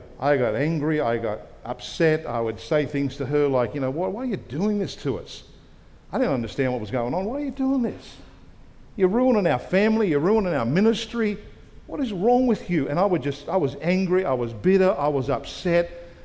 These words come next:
And then I read this. It's like the Holy Spirit just took that like a dagger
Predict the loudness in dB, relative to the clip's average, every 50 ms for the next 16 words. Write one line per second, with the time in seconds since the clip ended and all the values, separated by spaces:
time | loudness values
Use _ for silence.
0 | -20 -10 -6 -4 0 0 0 0 0 0 0 0 0 0 0 0 -2 -4 -4 -6
1 | -8 -14 -16 -18 -20 -20 -20 -20 -20 -20 -20 -20 -20 -20 -20 -20 -20 -20 -20 -20
2 | -20 -20 -20 -20 -20 -20 -20 -20 -20 -20 -20 -20 -20 -20 -20 -20 -20 -20 -20 -20
3 | -20 -20 -20 -20 -18 -10 -2 0 0 2 2 2 0 2 2 0 -2 -4 -4 -2
4 | 0 0 0 -2 -4 -10 -10 -4 -4 -4 -4 -4 -2 0 0 0 0 0 -2 -2
5 | -4 -6 -6 -2 -2 0 0 0 -2 -2 -4 -8 -8